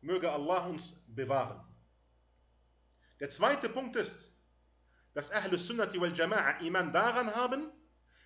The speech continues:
dass das Paradies und das Höllenfeuer vor allen anderen Geschöpfen erschaffen worden ist.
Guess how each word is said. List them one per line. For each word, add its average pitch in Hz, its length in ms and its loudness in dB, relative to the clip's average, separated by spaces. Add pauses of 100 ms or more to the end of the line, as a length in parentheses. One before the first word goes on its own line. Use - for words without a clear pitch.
(240)
dass 160 220 2
das - 200 0
Paradies 170 840 2 (560)
und 156 140 -8
das - 420 4
Höllenfeuer 247 720 2 (520)
vor 180 220 2
allen 277 240 2
anderen 240 340 -2
Geschöpfen 220 480 0
erschaffen 170 460 0
worden 147 240 0
ist. - 400 -8